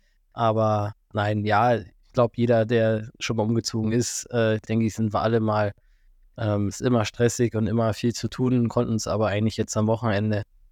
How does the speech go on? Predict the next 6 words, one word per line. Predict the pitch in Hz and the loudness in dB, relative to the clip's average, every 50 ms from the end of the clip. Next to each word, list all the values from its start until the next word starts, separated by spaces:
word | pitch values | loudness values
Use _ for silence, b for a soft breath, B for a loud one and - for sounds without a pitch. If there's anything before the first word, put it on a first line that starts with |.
| - - - _ - - | -20 -20 -20 _ -8 -4
ähm, | 113 107 104 101 101 98 98 - _ _ | -2 0 0 0 0 -2 -4 -6 _ _
ganz | _ 113 110 107 - | _ 0 0 0 0
gut | - - 110 | -4 -6 -2
hinbekommen | - 120 120 117 117 107 - - 110 107 107 107 104 107 | 0 0 2 2 0 0 0 0 2 2 2 0 0 -2
bis | 107 110 101 - - | -2 -2 -4 -4 -4
zum | - - 104 104 104 101 101 101 | -2 -2 0 0 0 -2 -4 -6